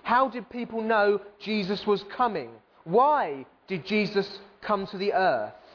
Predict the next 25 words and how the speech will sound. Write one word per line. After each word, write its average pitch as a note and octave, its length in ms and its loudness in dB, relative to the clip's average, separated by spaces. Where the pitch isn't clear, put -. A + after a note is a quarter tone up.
Why B3+ 280 4
did C4+ 200 -8
Jesus' A#3 400 -4
mum G3+ 500 0
need G3 260 -2
to G3 60 -12
be G#3 140 2
a G#3 60 2
virgin? F#3 720 -2
What A#3+ 300 2
did A#3 180 -8
Jesus A3 340 -4
accomplish G3 640 -2
on F#3+ 140 0
the F#3+ 80 -2
cross? F#3 460 2
And G3 100 -2
particularly, G3 580 0
there's F#3 180 2
lots - 220 0
of G3+ 60 0
other G3 260 2
things F3+ 320 -6
as E3 160 0
well, E3+ 500 0